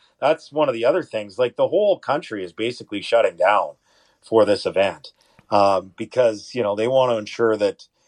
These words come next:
it's not a nightmare for traffic. They don't have terrible traffic, um, generally, so it's not like a place like Mexico City or, or Toronto or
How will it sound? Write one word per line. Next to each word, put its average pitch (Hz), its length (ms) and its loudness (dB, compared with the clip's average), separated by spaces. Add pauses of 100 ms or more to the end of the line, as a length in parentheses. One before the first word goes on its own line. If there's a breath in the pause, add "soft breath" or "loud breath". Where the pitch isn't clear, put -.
(140)
it's - 140 -14
not 110 180 2
a 98 40 -8
nightmare 110 520 0
for 98 160 -14
traffic. 101 500 0
They 151 100 2
don't 185 120 4
have 160 180 0
terrible 117 400 0
traffic, 101 600 -2 (680)
um, 92 680 -2 (240)
generally, 127 560 0
so 117 200 -2
it's - 140 -6
not 110 240 2
like 104 160 0
a 98 60 -10
place 107 460 0
like 95 320 2 (460 soft breath)
Mexico 107 500 0
City 107 480 0
or, 92 280 -2 (760)
or 127 140 -4
Toronto 107 600 2
or 101 500 2